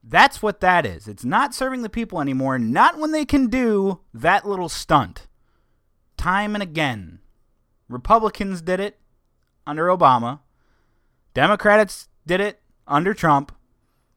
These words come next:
The pendulum swings back and forth, and duopoly keeps on going. And people wonder why independent America is increasingly growing because most of us get tired of that crap.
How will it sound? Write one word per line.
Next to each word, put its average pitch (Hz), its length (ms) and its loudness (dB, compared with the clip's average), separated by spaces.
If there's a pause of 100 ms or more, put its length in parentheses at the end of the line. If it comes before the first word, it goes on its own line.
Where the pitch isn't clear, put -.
(320)
The 123 100 -4
pendulum 190 480 0
swings 165 420 0
back 160 360 6
and 190 140 -4
forth, 123 420 2
and 117 120 -4
duopoly 139 720 0
keeps - 400 -10
on 127 160 -2
going. 101 320 -2
And 101 180 -12
people 220 320 -4
wonder 202 280 0
why 131 320 2
independent 190 760 -4
America 147 680 0 (420)
is 170 220 -4
increasingly 202 760 -10
growing 147 560 2
because 139 400 -4
most 196 360 -4
of 135 140 -6
us 123 300 -2 (420)
get 208 340 -4
tired 180 500 -2
of 101 140 -10
that 90 240 -10
crap. - 400 -10